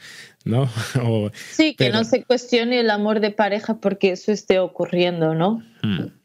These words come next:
Speaker 1: claro. Hmm. Por último, y para no hacer ahí muy larga entrevista, yo te diría,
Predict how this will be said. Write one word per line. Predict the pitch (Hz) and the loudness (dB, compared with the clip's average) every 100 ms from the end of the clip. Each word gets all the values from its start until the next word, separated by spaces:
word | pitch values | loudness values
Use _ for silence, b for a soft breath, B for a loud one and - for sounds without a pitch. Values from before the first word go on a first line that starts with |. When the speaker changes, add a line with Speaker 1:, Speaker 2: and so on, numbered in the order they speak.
| - | -20
Speaker 1:
claro. | - 107 95 85 - _ _ - | -6 -2 -2 -4 -12 _ _ 0
Hmm. | 107 - _ - B B B B B B _ - | 0 -2 _ -20 B B B B B B _ 0
Por | 147 | 2
último, | 170 175 165 170 208 - _ _ | 2 2 2 2 0 -6 _ _
y | - 107 | -8 -4
para | 90 85 78 65 60 | -2 0 0 -2 -4
no | - 104 | -4 -4
hacer | 95 110 | -2 0
ahí | 101 95 | 0 0
muy | 90 110 | -2 -2
larga | 107 107 113 | 0 0 0
entrevista, | 120 127 131 143 | 0 0 0 0
yo | 135 | 0
te | 135 | 0
diría, | 127 110 98 - | 0 2 0 -2